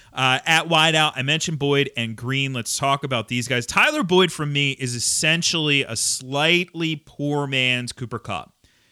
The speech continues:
He's not quite to Cooper Kupp's caliber. And, and that's not a knock on Tyler Boyd, 'cause I think he's a darn good football player. But I don't know if this offense is able to sustain a,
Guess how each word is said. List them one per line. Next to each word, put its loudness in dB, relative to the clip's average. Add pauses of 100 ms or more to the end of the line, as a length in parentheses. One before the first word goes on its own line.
(380)
He's -6
not 0
quite -2
to -8
Cooper -6
Kupp's -2
caliber. -2 (680)
And, -2 (100)
and 0
that's 2
not 4
a 0
knock 0
on -4
Tyler -4
Boyd, -12
'cause -8
I -2
think -4
he's -8
a -12
darn -4
good -14
football -8
player. -8 (580)
But 0
I 2
don't -2
know 0
if -4
this -4 (100)
offense -4
is -6
able -4
to -10
sustain -2 (120)
a, -2